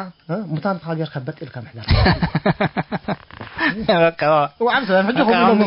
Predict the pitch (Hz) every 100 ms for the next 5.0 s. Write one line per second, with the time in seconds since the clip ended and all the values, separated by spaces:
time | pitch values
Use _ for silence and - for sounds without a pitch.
0 | 196 190 180 170 156 151 190 180 214 165
1 | 165 - 208 - 214 294 - 180 233 -
2 | - - - - - 269 277 277 269 214
3 | 196 185 240 220 180 202 226 226 220 240
4 | 339 - - - - 202 - 175 160 156